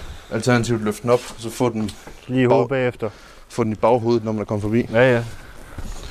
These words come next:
Speaker 1: Man skal huske, når man begiver sig rundt sådan nogle steder her, at i forhold til sikkerhed, der dumper de her bygninger altså med et brag.
Speaker 2: Ja,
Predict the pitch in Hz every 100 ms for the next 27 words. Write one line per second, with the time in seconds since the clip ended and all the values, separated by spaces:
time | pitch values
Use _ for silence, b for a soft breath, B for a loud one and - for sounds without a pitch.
0 | B B B 117 117 147 - 131 110 127
1 | 127 120 131 147 135 117 - 120 123 110
2 | 92 - - - - B B B B B
3 | B B B B B B B - - -
4 | - - 113 120 - B B B B -
5 | 120 139 - - 160 131 110 101 - -
6 | - - B B B B B B B B
7 | B - 123 135 139 123 123 110 135 107
8 | 101 92 104 107 - 104 - - - -
9 | - - - B B B B B B B
10 | B - 117 117 113 113